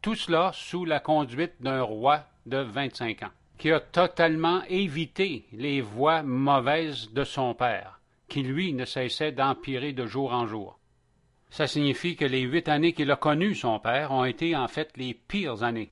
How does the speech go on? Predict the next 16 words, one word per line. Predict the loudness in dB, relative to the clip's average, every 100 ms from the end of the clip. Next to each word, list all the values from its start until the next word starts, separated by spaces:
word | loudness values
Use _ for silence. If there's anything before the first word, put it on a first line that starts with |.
| -6
d'Amon, | -2 0 -2 -4 _ _ _ _ -10 -2
et | -2
que | 2
malgré | 4 4 4 2 2
tout | 4 6
il | 6
a | 2
été | 0 -4
capable | -4 -2 0 0
lui-même | 0 0 2 4 2 2 -2 -8 -12 _ _ _ _ _
de | 0 0
faire | 2 4 4 4
les | -2 -4
choses | 0 0 0 -2 -10 -18 -12
qui | -4 -2
étaient | -2 0 0 -2